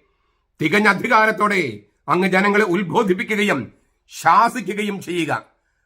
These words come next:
നടപടികൾ എടുക്കുക, നടപടികൾ എടുക്കുക. ഏകീകൃത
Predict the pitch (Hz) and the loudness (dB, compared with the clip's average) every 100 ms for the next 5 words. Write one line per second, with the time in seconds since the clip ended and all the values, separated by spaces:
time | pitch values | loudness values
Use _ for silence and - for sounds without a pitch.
0 | _ - 135 160 170 175 202 208 202 185 | _ -10 -2 2 2 2 0 -2 -2 -2
1 | 185 165 131 98 - _ _ _ _ _ | -4 -6 -10 -14 -18 _ _ _ _ _
2 | _ _ _ _ _ _ 143 180 202 220 | _ _ _ _ _ _ 0 0 2 0
3 | 208 185 165 156 131 95 - _ _ _ | 0 -2 -2 -4 -8 -10 -12 _ _ _
4 | - 156 214 240 247 220 | 0 4 4 2 0 -2